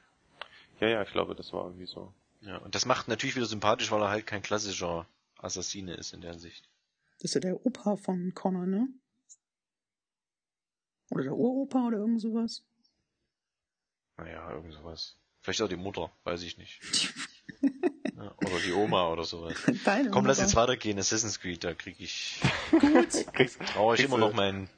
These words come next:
Speaker 1: kriegst das
Speaker 2: dreißig
Speaker 1: böse
Speaker 2: Euro,
Speaker 1: Blut
Speaker 2: die ich
Speaker 1: hier.
Speaker 2: miese gemacht habe.
Speaker 3: Also wir halten fest, Assassin's Creed
Speaker 1: Ah.
Speaker 3: zwei, äh, Assassin's Creed drei, zwei von dreien fanden's cool, reicht ja. So,
Speaker 2: Ja,
Speaker 3: ähm,
Speaker 2: hat gewonnen.
Speaker 3: was gab's heute bei euch zu essen?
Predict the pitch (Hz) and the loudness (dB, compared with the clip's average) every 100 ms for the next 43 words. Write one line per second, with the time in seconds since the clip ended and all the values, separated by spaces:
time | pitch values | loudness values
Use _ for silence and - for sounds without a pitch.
0 | _ _ - 120 120 - 127 113 120 131 | _ _ -2 0 2 6 6 6 6 6
1 | 101 98 104 113 107 98 104 98 - 95 | 4 2 0 2 -2 0 0 0 -2 -6
2 | 87 85 - - - - - 220 214 214 | -4 -6 -8 -10 -20 -6 0 2 2 0
3 | 226 247 247 262 - - - - 123 113 | 0 0 0 -2 -2 0 2 4 2 2
4 | 113 - 196 247 240 - - 220 208 208 | 0 0 0 0 -2 -8 -6 -2 0 0
5 | 208 254 254 302 - 233 - 190 214 254 | 0 0 0 -2 -2 -6 -4 -2 -2 -2
6 | - 202 220 - 202 - 202 220 - 202 | -2 -2 -2 -4 -4 -4 -2 -2 -4 -6
7 | 196 - - 233 233 220 185 190 - 180 | -6 -6 -2 -2 -2 -2 -2 -2 -6 -12
8 | - - - 202 - 214 285 233 170 208 | -12 -18 -18 -14 -4 0 2 2 0 0
9 | 208 196 - 98 - 85 87 85 - _ | -2 -4 -8 -10 -6 -4 -4 -6 -14 _
10 | _ _ _ - 220 240 - 269 262 240 | _ _ _ -2 2 0 0 -2 -2 -4
11 | - - - 254 202 | -4 -4 -2 -2 -4